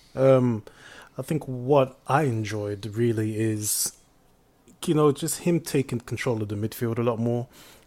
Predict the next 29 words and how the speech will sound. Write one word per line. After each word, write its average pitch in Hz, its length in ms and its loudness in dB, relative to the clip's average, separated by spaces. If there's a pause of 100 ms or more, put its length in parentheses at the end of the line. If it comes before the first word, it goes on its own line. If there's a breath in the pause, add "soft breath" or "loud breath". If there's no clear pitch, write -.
(120)
Things 117 320 2
going 107 600 -2
through - 320 -12
him, 123 540 0
him 107 240 -4
putting 117 260 -6
himself 110 380 -4
about, 113 420 -2 (380 loud breath)
you 135 100 0
know, 113 140 0
making 113 480 -2 (100)
interceptions. 117 1200 0
You 107 80 -6
know, 110 60 -4
he's 104 180 -4
brought 101 240 -10
that 131 160 0
into 117 200 -6
his 113 160 -2
game. 113 380 0
His 101 180 -10
passing 117 560 -4
range 113 260 -2
is 104 100 -8
decent. 113 460 -4 (420 loud breath)
You 113 100 -6
know, 107 100 -6
there's 101 180 -8
certain 156 640 -2